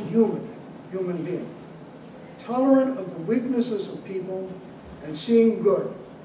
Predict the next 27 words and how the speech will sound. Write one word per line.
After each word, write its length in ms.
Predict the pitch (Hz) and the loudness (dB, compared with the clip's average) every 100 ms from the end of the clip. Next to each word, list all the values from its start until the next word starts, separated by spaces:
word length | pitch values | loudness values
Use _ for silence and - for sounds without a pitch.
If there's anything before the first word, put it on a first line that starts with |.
| - | -14
in 120 | 175 | -12
the 60 | 156 | -10
best 280 | - - - | -8 -10 -10
of 140 | - - | -14 -16
us. 140 | - - - - - - - - - - - - | -16 -18 -18 -18 -18 -18 -20 -20 -20 -18 -18 -6
There 160 | 190 196 | 0 0
is 120 | 185 | 4
much 260 | 262 330 - | 4 4 4
written 400 | 285 269 247 196 | 4 6 4 2
about 400 | 185 185 180 165 | 2 2 0 -4
his 140 | 165 160 | -8 -2
merits 480 | 240 262 269 - - 190 | 0 2 0 -2 -8 -12
as 120 | 170 | -8
a 60 | |
writer 420 | 156 151 214 240 240 | -8 0 2 2 0
of 240 | 190 - | -4 -10
books, 340 | 110 - - - - - - - - - - - | -12 -14 -16 -18 -18 -18 -18 -18 -18 -18 -18 -14
but 160 | - 170 | -10 -6
the 60 | 175 | 0
Reverend 720 | 202 262 285 277 269 - - - - | 4 6 6 6 4 0 -6 -14 -2
Francis 580 | 214 226 233 240 233 - - - | 2 4 2 0 -4 -4 -14 -10
J. 340 | 185 180 185 | -2 0 0
Finn 320 | 185 - 156 - - - - - - - | -2 -8 -8 -10 -14 -16 -18 -20 -14 -2
will 140 | 202 | 2
be 120 | 190 185 | 2 0
remembered 680 | 190 185 226 247 247 - | 0 4 4 4 0 -4
best 320 | 180 - - | -4 -6 -8